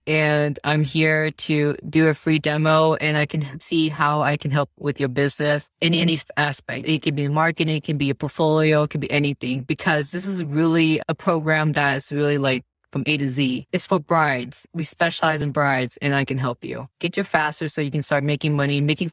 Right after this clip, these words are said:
four-figure packages like my students are doing now, and feel good about it and feel happy, like,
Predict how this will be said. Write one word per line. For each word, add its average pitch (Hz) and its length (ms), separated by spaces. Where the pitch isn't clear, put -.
four-figure 185 420
packages 165 580
like 147 140
my 147 220
students 151 340
are 139 100
doing 139 300
now, 143 420
and 147 140
feel 151 200
good 151 220
about 131 380
it 139 140
and 143 220
feel 151 120
happy, 135 720
like, 139 360